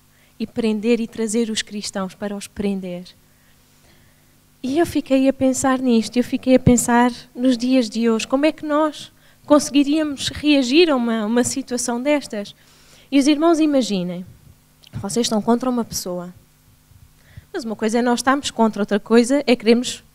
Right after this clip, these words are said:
ver a pessoa morta. Então, nós víamos uma pessoa que nós não gostávamos muito a ser completamente apedrejada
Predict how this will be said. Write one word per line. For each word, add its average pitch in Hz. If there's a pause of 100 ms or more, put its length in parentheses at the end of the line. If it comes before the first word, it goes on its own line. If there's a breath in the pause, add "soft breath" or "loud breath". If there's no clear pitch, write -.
(120)
ver 202
a 196
pessoa 247
morta. 185 (640 soft breath)
Então, 180 (300 soft breath)
nós 226
víamos 311
uma 277
pessoa 226
que -
nós 185
não 208
gostávamos 208
muito 190
a 196
ser 180
completamente 254
apedrejada 214